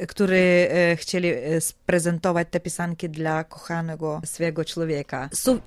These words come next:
inne znaki, znaki słońca, znaki, e, na których jest, e, upisany taki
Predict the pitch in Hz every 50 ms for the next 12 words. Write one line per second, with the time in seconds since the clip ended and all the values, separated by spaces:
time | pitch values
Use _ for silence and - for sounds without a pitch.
0 | - - 269 269 254 240 220 214 202 170 - 185 175 165 156 156 - - 160 151
1 | - - 165 190 208 220 220 - - 214 - - - 208 190 175 170 175 - -
2 | - 170 156 147 - 208 185 165 208 214 220 220 208 - - 220 208 214 - -
3 | - 196 185 190 196 196 185 180 - - 208 208 196 196 180 - - 196 180 190
4 | 190 190 - - - 202 190 185 180 - - 202 - - 175 - - 190 180 185
5 | 185 185 175 - 170 165 - - 190 185 185 190